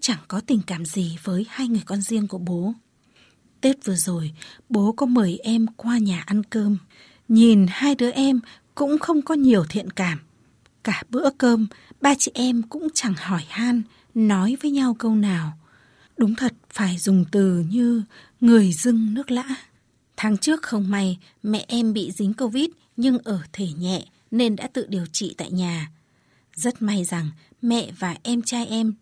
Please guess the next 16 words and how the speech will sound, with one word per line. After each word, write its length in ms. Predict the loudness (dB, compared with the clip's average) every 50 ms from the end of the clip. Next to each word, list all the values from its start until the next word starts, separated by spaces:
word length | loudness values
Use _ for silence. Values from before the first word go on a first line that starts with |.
| -12 -10
đều 280 | -6 -4 -2 -2 -4
không 280 | -4 -8 -10 -8 -8 -6 -6
bị 120 | -8 -8
sao. 360 | -8 -8 -6 -6 -6 -6 -6 -8 -12 _ _ _ _ _ _ _ _ _ _ _ _ _ _ _ _
Khoảng 360 | _ -8 -6 -6 -6 -6 -8
thời 140 | -8 -8 -8
gian 220 | -6 -4 -4 -4
đó, 300 | -4 -4 -6 -6 -6 -6 -8 -12 _ _ -6
bố 160 | -4 -4 -4
em 240 | -2 -2 -2 -2 -2
có 100 | -4 -6
thường 220 | -4 -4 -2 -2
xuyên 380 | -2 -4 -4 -2 -2 -2 -2 -2
đến 220 | -2 -2 -2 -2 -4
thăm 220 | -4 -6 -6 -6
em. 300 | -4 -4 -2 -2 -2